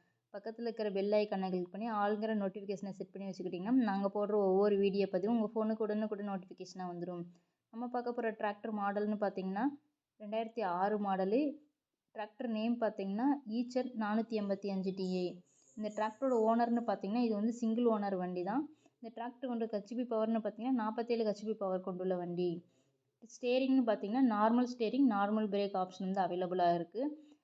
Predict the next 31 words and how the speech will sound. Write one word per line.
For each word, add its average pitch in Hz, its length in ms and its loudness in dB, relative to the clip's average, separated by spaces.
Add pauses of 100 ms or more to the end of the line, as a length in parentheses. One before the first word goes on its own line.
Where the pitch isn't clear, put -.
இந்த 226 160 -12
டிராக்டரோட 247 480 -6
டயர் 226 280 0
கண்டிஷன் 240 420 0
பார்த்தீங்கன்னா, 226 420 -2
ஃப்ரண்ட் 247 320 -2
டயர் 240 240 2
ஒரு 220 140 2
நாற்பது 202 380 0
சதவீதம், 208 400 2
பேக் 208 240 2
டயர் 220 220 4
வந்து 208 180 4
ஒரு 214 80 4
எண்பது 202 260 2
சதவீதம் 190 280 -4
வந்து 247 120 4
நல்ல 214 260 6
கண்டிஷன் 196 420 -2
வந்து 190 180 2
ரன் 175 200 0
ஆயிட்டு 175 260 -6
இருக்கு. 208 240 -6 (440)
இந்த 233 160 -14
டிராக்டர் 240 380 -6
வந்து 262 140 4
ஃபுல் 277 240 0
ஃபிட்டிங்கோட 254 540 2
தான் 240 180 2
சேலுக்கு 202 360 0
தராங்க. 180 400 -2